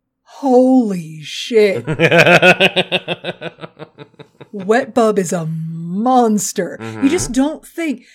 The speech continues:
Speaker 1: you just don't think of Gungans that way. Like, Gungans are all Boss Nass and Jar Jar Binks and, you know, Captain Tarples and stuff. Like, it's not,
Speaker 2: <laughs>
Speaker 1: <sighs> oh.
Speaker 2: There are evil Gungan too.
Speaker 1: Yeah, apparently.
Speaker 2: Mm-hmm.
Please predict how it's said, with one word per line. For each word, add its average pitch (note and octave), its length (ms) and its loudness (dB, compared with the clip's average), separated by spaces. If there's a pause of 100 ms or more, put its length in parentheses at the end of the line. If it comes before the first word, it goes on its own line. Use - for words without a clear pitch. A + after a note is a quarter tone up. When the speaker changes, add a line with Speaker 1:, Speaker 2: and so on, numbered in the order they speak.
(120)
Speaker 1:
you C#4 140 0
just C#4 320 -6
don't A#3+ 340 -2
think A#3 320 -2
of G3 140 -6
Gungans G3 520 0
that F#3 240 -6
way. E3+ 380 -12 (640)
Like, G3+ 280 -6
Gungans C4+ 420 2
are B3 80 2
all B3+ 160 0
Boss B3 360 -2
Nass B3+ 380 -2
and G#3 160 -6
Jar A#3 160 0
Jar B3 160 0
Binks A#3 480 -6
and, F#3+ 360 -10
you A#3 120 -10
know, A#3+ 400 -8 (240)
Captain B3+ 240 -8
Tarples B3+ 400 -2
and G#3 120 -6
stuff. E3 360 -6
Like, F3+ 160 -6
it's A3+ 120 -8
not, B3+ 360 -6 (420)
Speaker 2:
<laughs> - 300 -20
Speaker 1:
<sighs> - 400 -20
oh. A3+ 840 2 (300)
Speaker 2:
There D#3 260 0 (120)
are C3 140 2
evil A#2+ 300 -2
Gungan G2+ 340 -8
too. F2 300 -12 (400)
Speaker 1:
Yeah, C4 340 4
apparently. G#3+ 640 2
Speaker 2:
Mm-hmm. F#3 260 -14